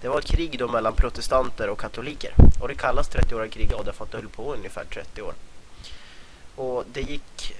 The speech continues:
eh, faktiskt väldigt bra. I början så såg det lite mörkt ut för protestanterna. Därför att Frankrike och så vidare gick ju emot dem.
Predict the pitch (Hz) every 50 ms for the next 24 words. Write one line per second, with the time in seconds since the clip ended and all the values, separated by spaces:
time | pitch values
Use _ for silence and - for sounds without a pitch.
0 | - - - 123 113 110 110 - - 139 139 - 127 113 127 123 147 143 - -
1 | - - 180 208 - - - - - - - - - - 156 147 170 185 196 185
2 | 160 143 - - 120 - 127 120 113 120 120 117 117 117 120 120 - - 123 143
3 | 165 156 - - - 107 - - 95 - 113 98 92 - - - 107 107 - -
4 | 113 104 - 107 - - - - - - - - - - - - - - 120 -
5 | - 110 107 - - - 151 156 147 139 - - - - - - - 110 104 101
6 | 95 101 104 101 98 104 101 - - 104 104 101 101 101 98 - - 110 110 117
7 | 135 - - - - 85